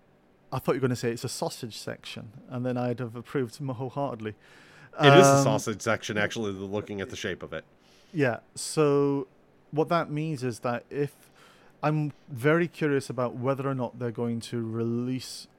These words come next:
Speaker 1: uh, the ca-, the Cat with that functionality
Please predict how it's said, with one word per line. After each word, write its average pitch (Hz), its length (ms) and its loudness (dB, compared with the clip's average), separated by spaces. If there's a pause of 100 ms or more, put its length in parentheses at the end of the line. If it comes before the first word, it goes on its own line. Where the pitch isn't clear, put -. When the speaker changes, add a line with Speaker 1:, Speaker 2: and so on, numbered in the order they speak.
Speaker 1:
uh, 107 440 -4 (100)
the 120 120 -10
ca-, - 220 -20
the 113 180 -10
Cat 120 360 -8
with 117 340 -6
that 123 400 -6
functionality 110 1040 -8